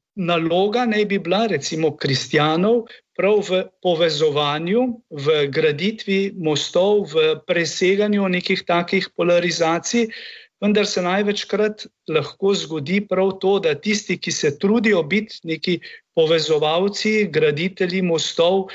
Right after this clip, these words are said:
da tisti postanejo na koncu grešni kozli, ki jih obsojajo eni in drugi, ne. Recimo, če dam samo za primer, policija je lahko en tak, recimo, ki skuša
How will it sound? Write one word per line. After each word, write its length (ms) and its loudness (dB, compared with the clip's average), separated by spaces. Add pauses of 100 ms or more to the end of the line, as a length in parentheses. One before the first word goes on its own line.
(340)
da 160 0
tisti 420 -4
postanejo 580 0
na 120 -4
koncu 420 -2
grešni 500 0
kozli, 520 0 (240)
ki 160 0
jih 120 -6
obsojajo 920 2
eni 380 0
in 160 0
drugi, 440 2 (100)
ne. 160 -14 (220)
Recimo, 240 -2
če 160 -2
dam 240 2
samo 240 2
za 220 2 (440)
primer, 520 2 (500)
policija 840 -2
je 100 -6
lahko 580 -2
en 180 0
tak, 360 -2 (180)
recimo, 460 0
ki 120 -6
skuša 580 0